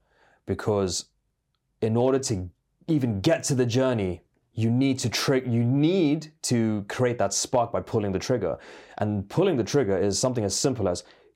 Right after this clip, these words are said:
getting to the gym. 'Cause once you get to the gym, you've changed your environment. You move from,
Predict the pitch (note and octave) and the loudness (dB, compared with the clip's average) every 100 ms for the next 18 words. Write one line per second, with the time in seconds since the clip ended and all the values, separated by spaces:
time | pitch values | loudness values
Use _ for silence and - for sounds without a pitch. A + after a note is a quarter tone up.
0 | _ - G2+ G2 F#2 F2 F#2 D#2+ - _ | _ -2 -2 -2 -2 -2 -2 -4 -10 _
1 | - - G#2+ F3 F3 C3+ D#3+ C3+ G#2 F#2+ | -12 -4 0 0 0 0 0 -2 -4 -2
2 | G2 F#2 G2 - - C3 B2+ G#2+ G#2 G2+ | 0 0 -2 0 0 0 0 0 0 0
3 | G2 G#2 G#2 F2+ - _ - - _ A2+ | 2 2 0 -4 -12 _ -20 -20 _ -2
4 | A2+ C3 D3 A#2+ - A#2 G#2+ G#2 | 2 6 4 2 0 2 2 -2